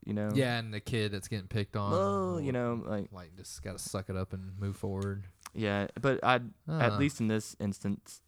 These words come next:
Speaker 1: I did feel bad enough where I was <laughs> like
Speaker 2: Uh, oh, is this where the change kicked in? <laughs>
Speaker 1: Yeah, <laughs> man. I was like, "Oh, I need Jesus." But, uh,
Speaker 2: Yeah.
Speaker 1: <laughs> um,
Speaker 2: <laughs> I'm such a shithead.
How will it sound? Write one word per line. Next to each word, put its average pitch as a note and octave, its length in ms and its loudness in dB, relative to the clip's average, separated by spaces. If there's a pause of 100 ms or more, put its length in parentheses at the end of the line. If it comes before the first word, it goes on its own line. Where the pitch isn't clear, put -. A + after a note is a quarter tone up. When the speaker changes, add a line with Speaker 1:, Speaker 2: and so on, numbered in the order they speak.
(100)
Speaker 1:
I A2 120 -4
did G2+ 320 0 (280)
feel G#2 220 0
bad F#2 360 0
enough F#2+ 460 -2 (220)
where G2+ 160 2
I G2+ 100 4
was G2+ 200 0
<laughs> A2 80 4
like E3+ 260 8
Speaker 2:
Uh, D3 140 8
oh, D#3+ 180 8
is C#3 120 6
this C#3 180 6
where D3 120 8
the B2+ 80 2
change A#2+ 640 0
kicked - 240 -4
in? B2 120 -4 (220)
<laughs> - 200 0
Speaker 1:
Yeah, C3+ 340 12
<laughs> - 0 -
man. D#3+ 640 10 (640)
I D#3 120 8
was D#3 160 6
like, C3+ 260 6 (840)
"Oh, D3 300 0
I C3+ 60 -2
need A#2 180 -4
Jesus." A2+ 500 -4
But, C#3 140 6
uh, C#3+ 120 12
Speaker 2:
Yeah. A3 540 12
Speaker 1:
<laughs> - 40 10
um, D3+ 360 8
Speaker 2:
<laughs> - 0 -
I'm E3 160 0
such - 420 -6
a G2 40 -6
shithead. G2+ 720 -2